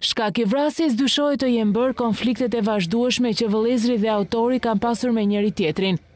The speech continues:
pasi ishin edhe në hasmëri. Rreth dhjetë vite më parë, vëllai i Gramoz dhe Xhontil Bardhit ka plagosur xhaxhan e autorit me thik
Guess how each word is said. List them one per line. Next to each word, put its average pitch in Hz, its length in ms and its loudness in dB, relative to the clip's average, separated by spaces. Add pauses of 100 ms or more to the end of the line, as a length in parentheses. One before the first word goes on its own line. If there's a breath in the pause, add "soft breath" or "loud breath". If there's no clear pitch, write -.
(200)
pasi 190 360 0
ishin 311 240 0
edhe 277 160 0
në 233 160 0
hasmëri. 170 460 0 (500)
Rreth 233 340 0
dhjetë 233 340 2
vite 269 200 0
më 202 240 0
parë, 233 320 0
vëllai 240 460 2
i 220 40 2
Gramoz 226 480 2
dhe 226 140 2
Xhontil 214 420 0
Bardhit 165 480 0 (280)
ka 175 200 0
plagosur 247 480 0
xhaxhan 262 420 0
e 247 60 0
autorit 226 560 0
me 175 140 0
thik 170 240 -2